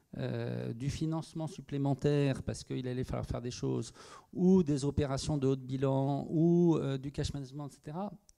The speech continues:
il, il s'y est mis. Il faut que le E S G, ce soit pareil. Et donc, je, je pense qu'il faut qu'on contribue, nous, en tant qu'F B F, à armer les banques et pour qu'elles arment,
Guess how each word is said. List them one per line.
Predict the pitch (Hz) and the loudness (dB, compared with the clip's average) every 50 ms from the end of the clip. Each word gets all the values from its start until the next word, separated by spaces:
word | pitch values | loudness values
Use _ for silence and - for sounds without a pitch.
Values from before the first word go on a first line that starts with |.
| _ _ _ - | _ _ _ -12
il, | - - - - - - - - - - | -12 -10 -8 -8 -8 -10 -10 -12 -10 -10
il | 175 143 | -8 -8
s'y | - - 156 | 0 2 2
est | 143 | 4
mis. | 139 127 113 - - _ _ - - - - _ _ _ - | 4 2 0 -2 -8 _ _ -20 -20 -20 -20 _ _ _ -12
Il | - - - 160 143 - | -10 -8 -6 -8 -8 -2
faut | - 185 185 | 2 2 2
que | 180 - 160 | 2 2 2
le | 143 | 2
E | 143 143 | 2 2
S | 135 131 | 0 -2
G, | 135 151 151 | -2 -4 -4
ce | 143 - 131 | -4 -4 -8
soit | - - - - | -6 -6 -6 -6
pareil. | - 107 107 120 135 175 226 214 165 120 117 120 - _ - - _ _ _ | -4 -6 -4 -2 0 0 0 0 0 -2 -2 -6 -8 _ -20 -20 _ _ _
Et | 131 | -4
donc, | 127 139 151 147 139 - - - - - - | 0 2 4 4 2 2 0 -6 -10 -8 -10
je, | - 139 120 - | -10 -10 -8 -8
je | - 113 120 | -4 -2 0
pense | 135 160 - 180 175 175 160 139 120 - - - 120 113 - - - _ _ _ _ _ | -2 2 2 2 4 4 4 2 0 -2 -4 -6 -6 -8 -8 -14 -20 _ _ _ _ _
qu'il | - 147 143 139 131 123 - - - - - - - 135 - | -4 -2 0 0 0 -2 -4 -8 -10 -10 -10 -10 -10 -10 -10
faut | - - 151 147 | -6 -4 -4 -4
qu'on | - - - 110 - _ | -4 -6 -14 -18 -18 _
contribue, | - - 180 170 - - - - 156 143 135 139 147 139 127 - - _ _ _ _ _ _ _ _ _ | -4 -2 -2 -2 -2 -6 -8 -8 -8 -4 0 0 2 2 2 0 -4 _ _ _ _ _ _ _ _ _
nous, | 143 131 139 147 147 | -8 -4 0 4 4
en | 131 120 | 4 4
tant | - - 123 | 4 0 -2
qu'F | 117 - 123 110 107 | -2 -2 -6 -8 -6
B | 120 127 143 160 185 208 | -6 -4 -4 -2 -2 -2
F, | 208 - - - - - | -2 -2 -4 -4 -8 -12
à | 170 143 120 123 139 160 175 | -10 -8 -4 -2 0 0 0
armer | 170 - 165 160 165 160 147 | 0 0 0 0 0 2 2
les | 135 131 | 0 -2
banques | 127 127 135 135 135 127 113 - - | 0 0 2 2 2 0 0 -4 -8
et | - - _ _ _ | -12 -14 _ _ _
pour | - 120 127 - | -4 -4 -4 -4
qu'elles | - 123 117 120 117 127 | -6 -6 -4 -2 0 0
arment, | 127 120 113 101 110 107 104 | 0 -2 -2 -4 -6 -6 -6